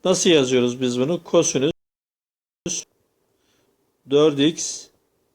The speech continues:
artı bir bölü iki.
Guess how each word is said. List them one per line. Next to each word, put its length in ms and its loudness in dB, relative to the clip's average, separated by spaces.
artı 380 0
bir 160 0
bölü 160 2
iki. 320 -4